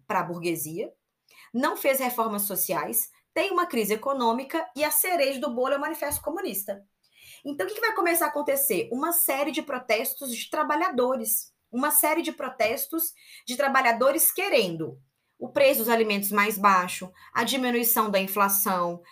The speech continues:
reformas sociais, melhores condições de vida, direitos trabalhistas. Então, de novo, a partir de mil oitocentos e quarenta e oito, o povo vo-, na França volta pras ruas.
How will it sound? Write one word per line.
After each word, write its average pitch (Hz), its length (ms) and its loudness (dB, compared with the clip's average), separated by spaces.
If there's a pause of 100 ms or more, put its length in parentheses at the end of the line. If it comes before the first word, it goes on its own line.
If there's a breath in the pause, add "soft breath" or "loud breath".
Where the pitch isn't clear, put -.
reformas 233 600 2
sociais, 190 1000 2 (920)
melhores 269 420 4
condições 202 520 -2
de 202 80 -4
vida, 190 520 -2 (160 loud breath)
direitos 254 500 4
trabalhistas. 208 920 0
Então, 226 320 -2
de 294 160 0
novo, 214 480 -2 (300 loud breath)
a 294 120 2
partir 294 460 0
de 233 140 -2
mil 220 100 2
oitocentos 220 320 0
e 214 60 -6
quarenta 214 340 -2
e 247 60 4
oito, 226 340 2
o - 60 -6
povo 240 380 -2
vo-, 202 200 0
na 220 160 0
França 202 400 -2
volta 208 380 0
pras 247 240 -4
ruas. - 500 -8